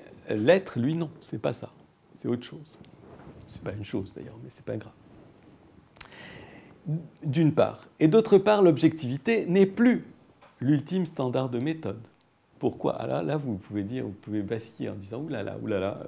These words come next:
où est-ce qu'il est en train de nous emmener ? » Mais non, je vous emmène pas loin du tout. Au contraire, je vous demande pas d'abandonner l'objectivité, je vous dem-, demande simplement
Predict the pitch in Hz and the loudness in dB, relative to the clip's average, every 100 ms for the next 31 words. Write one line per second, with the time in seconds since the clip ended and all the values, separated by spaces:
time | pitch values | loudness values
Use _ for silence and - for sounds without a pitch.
0 | - 139 135 127 127 107 101 135 127 101 | -10 -4 -4 -2 -2 -2 -2 -4 -4 -6
1 | 98 95 95 - - - 208 220 170 135 | -8 -8 -10 -14 -18 -4 0 2 2 -2
2 | 127 127 147 165 151 120 113 117 160 165 | -2 0 2 2 2 2 2 -2 -4 -6
3 | 165 - - 113 156 156 135 - 131 147 | -8 -8 -8 -2 -2 0 -2 -2 -2 0
4 | 143 139 147 165 156 - 156 127 113 117 | -2 0 0 2 2 2 0 2 2 4
5 | 160 156 156 160 117 98 95 - 90 117 | 6 6 6 6 4 0 -6 -8 -10 -6
6 | - - - - - - 117 147 160 151 | -4 -6 -10 -20 -12 -6 0 2 2 0
7 | 160 160 156 147 135 127 131 185 | 0 0 0 -2 0 0 2 0